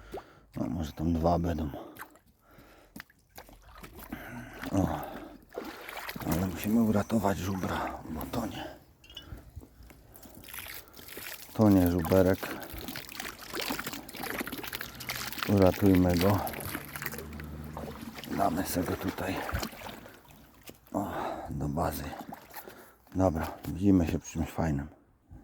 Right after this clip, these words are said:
Dobra, idę z powrotem. Wpadło takie. Nie chciało mi się złapać, myślałem, że to plastik. A to miedziucha.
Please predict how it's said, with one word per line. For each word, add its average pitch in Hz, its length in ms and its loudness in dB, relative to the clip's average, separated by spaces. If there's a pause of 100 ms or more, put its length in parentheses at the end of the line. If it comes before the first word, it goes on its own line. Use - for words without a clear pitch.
(1400)
Dobra, 87 340 4
idę 92 180 6
z - 60 -4
powrotem. 90 560 4 (1500)
Wpadło 87 420 0
takie. 78 360 -4 (1700)
Nie 101 160 4
chciało 151 260 4
mi 107 140 6
się 95 100 -2
złapać, 92 400 2
myślałem, 92 420 2
że 95 60 -6
to - 100 -4
plastik. - 540 -2 (1000)
A - 120 -2
to 185 240 0 (220)
miedziucha. 85 540 4